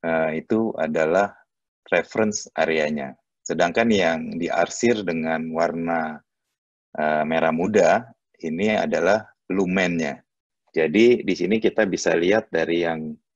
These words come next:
arsiran hijau bahwa tebel plaknya itu di satu sisi lebih besar daripada sisi yang, oke, gimana mengukur lumen, eh, area? Di sini kita lihat tentunya kita mencari,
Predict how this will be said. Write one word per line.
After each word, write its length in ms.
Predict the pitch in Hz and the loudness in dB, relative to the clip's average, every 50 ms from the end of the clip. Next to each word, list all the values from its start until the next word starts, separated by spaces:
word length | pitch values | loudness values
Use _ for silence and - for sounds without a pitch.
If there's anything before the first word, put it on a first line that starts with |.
| _ _ _ _ - | _ _ _ _ -2
arsiran 540 | 82 80 78 - - 85 82 80 82 80 80 | -2 -2 -2 -2 -2 -2 0 0 0 -2 -4
hijau 580 | 78 82 80 76 73 87 90 98 113 117 117 - | -6 -8 -8 -4 0 0 2 2 2 0 -4 -8
bahwa 440 | - 78 76 76 85 98 104 107 - _ _ _ | -10 -6 -4 -2 0 0 -2 -4 -8 _ _ _
tebel 400 | - 90 78 78 90 87 85 82 - | -8 -8 -4 0 0 0 0 0 0
plaknya 480 | - 98 92 85 - - - 92 87 82 | 2 2 2 2 0 -6 -8 -6 -4 -4
itu 400 | 82 80 - - 104 120 135 - - _ _ _ _ _ | -6 -6 -4 -2 -2 -2 -2 -6 -10 _ _ _ _ _
di 160 | _ - 92 92 | _ -4 -4 -2
satu 400 | - - 87 85 - - - - | 0 0 0 0 0 -2 -4 -2
sisi 320 | - 82 78 - 117 113 | -4 -6 -6 -4 -2 0
lebih 320 | 107 92 80 78 82 76 | 0 0 0 -2 -4 -4
besar 320 | 76 73 - 92 95 95 87 | -4 -4 -2 -2 -2 -2 -4
daripada 560 | 80 76 - - - 76 73 78 82 90 90 - _ _ _ _ _ _ _ _ _ _ | -6 -6 -6 -8 -8 -8 -6 -6 -6 -6 -8 -12 _ _ _ _ _ _ _ _ _ _
sisi 480 | - - 85 78 - - 101 92 82 78 | -12 -12 -10 -10 -6 -4 -2 -2 -2 -2
yang, 80 | 73 - _ - - - _ _ _ _ - _ _ _ _ _ | -4 -8 _ -16 -18 -18 _ _ _ _ -20 _ _ _ _ _
oke, 400 | - - - 76 - - _ _ | -16 -10 -8 -8 -8 -10 _ _
gimana 320 | - - - 120 135 139 | -2 0 2 4 4 4
mengukur 480 | 135 120 107 104 101 - _ - 117 117 | 4 4 4 2 0 0 _ 2 2 4
lumen, 560 | 110 98 98 92 92 101 101 98 95 95 - | 4 2 0 0 2 0 0 0 -2 -6 -8
eh, 300 | - 92 87 85 78 73 - 85 | -6 -4 -4 -4 -4 -4 -4 -4
area? 240 | 82 82 78 73 76 | -2 -2 -2 -2 -2
Di 80 | 80 | -4
sini 240 | - - 95 117 135 | -4 -2 -2 0 0
kita 240 | - - - 98 92 | 0 0 2 2 4
lihat 320 | 92 104 120 131 - _ | 4 4 4 2 2 _
tentunya 400 | _ - 90 90 - 90 90 117 | _ -14 -10 -8 -8 -6 -4 -4
kita 320 | 113 - - - - 110 110 | -4 -4 -6 -2 -2 -2 -2
mencari, 560 | 104 92 85 - 90 85 82 82 95 107 117 | -2 -6 -4 -2 0 0 0 0 0 -4 -4